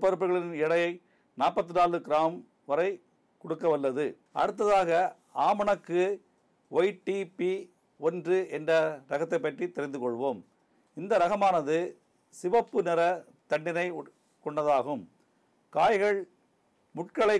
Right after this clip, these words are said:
கொண்டது. பல்லாண்டு பயிராகவும் இதனை நாம் பராமரிக்கலாம். ஆண்டுக்கு ஒரு செடியிலிருந்து சராசரியாக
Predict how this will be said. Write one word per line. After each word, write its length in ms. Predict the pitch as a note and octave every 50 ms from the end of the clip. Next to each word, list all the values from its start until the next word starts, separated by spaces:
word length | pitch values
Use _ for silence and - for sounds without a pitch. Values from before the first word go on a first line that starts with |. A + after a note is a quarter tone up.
| F#3+ E3+
கொண்டது. 380 | E3 E3 D3+ C#3+ C3 D3+ D3+ A#2+ F#2+ - _ _ _ _ _ _ -
பல்லாண்டு 440 | D#3+ F#3 G#3+ A3 G#3+ G#3+ G3+ G3 - -
பயிராகவும் 560 | D#3+ D#3+ E3 E3 E3 D#3+ D#3+ E3+ F#3+ G#3 G#3 F3+ - - C3+
இதனை 240 | D3 D#3+ E3 E3 D#3+ D#3+
நாம் 160 | D#3+ D#3+ E3 - -
பராமரிக்கலாம். 680 | C#3 C#3+ D3+ D3+ D3+ D3+ D3 B2+ C3 D3 D#3+ C#3+ G#2 D#2+ _ _ _ _ _ _ _ _ _ - C3+ F3
ஆண்டுக்கு 420 | B3 A#3 G#3 G#3+ G#3 G#3+ - F3 E3+ F3+ G3 - _ - D3
ஒரு 120 | D3+ F3 F3+ F3
செடியிலிருந்து 540 | - F3+ F3 G3 F#3+ F#3+ F3+ E3+ D#3+ D3+ E3+ F3+ F#3 D#3
சராசரியாக 640 | - C#3+ D#3 E3+ F3 D#3+ E3+ D#3+ E3 E3 D#3+ D#3